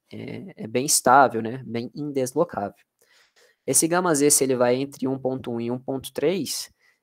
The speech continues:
é, os efeitos de segunda ordem pra um ponto quinze aumenta quinze por cento, um ponto dois aumenta vinte por cento e assim por diante. É, idealmente, pra estruturas de concreto armado, esse gama Z não pode ultrapassar um ponto três, significa que a estrutura tá bem indeslo-,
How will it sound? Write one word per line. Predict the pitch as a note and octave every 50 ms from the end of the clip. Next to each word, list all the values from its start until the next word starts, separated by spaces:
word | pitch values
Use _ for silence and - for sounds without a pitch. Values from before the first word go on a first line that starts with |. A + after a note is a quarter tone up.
| _ _ -
é, | - - - -
os | - C3 B2
efeitos | C#3+ C#3+ - C3+ C3 C#3 C#3
de | -
segunda | C#3+ B2+ C3+ C3+ C3+ A#2+
ordem | B2 C3 C3 B2 A#2+
pra | A2+ - A#2+ A#2+
um | A#2+
ponto | A#2 C3 B2+ C3 C3
quinze | _ - F#3+ G#3+ A3 G3+ - - -
aumenta | A#2 B2 A#2+ A#2 A2+ A2+ B2+
quinze | - - B2 A2+ -
por | _ - D#3+
cento, | - - D#3 D#3 D#3+ E3 D#3+ - _
um | - C3
ponto | B2+ - B2 A#2+ A#2+ -
dois | A#2+ A2+ A2+ G#2+
aumenta | A2+ A2 A2 A2 G#2+ A#2
vinte | A2 A#2 A#2 -
por | - D3 C#3+
cento | - - C3 C3 C3
e | C3
assim | - - A#2+
por | - - C#3 D#3+
diante. | D#3 - - - - - - _ _ _ _ _ _ _ _ _ _ _ _ _ _
É, | - C3 C#3 C#3 -
idealmente, | E3 F3 F#3 G3+ F3+ E3 C3+ C3 D3 F3 F3+ - -
pra | - A#2+
estruturas | A#2 - - B2+ - - C3+ C3 B2
de | A#2+ A#2+
concreto | - A2+ A#2 A#2 A2+ G#2+ G#2 -
armado, | G2+ G#2+ G2 G#2+ B2+ E3 F3 D3 A#2
esse | A2 - -
gama | A#2 A#2 A#2+ B2 A#2+
Z | A2 A#2 A#2
não | C3 E3
pode | E3+ - - - C3+ D3+ D#3+ D#3 - B2
ultrapassar | A2+ - - - - C3 B2+ - - B2+
um | B2+ C3
ponto | C3+ C3 C#3 C3+ - -
três, | - C#3+ C#3 B2+ A2+ A2
significa | - - - - A2 A2+ - A#2 A2
que | -
a | A#2 -
estrutura | - - - - B2 B2
tá | - B2 B2+
bem | C3+ B2 A#2+ C3+ C3+ C#3+ D#3 E3
indeslo-, | E3 D#3 C#3+ C#3 - - - E3+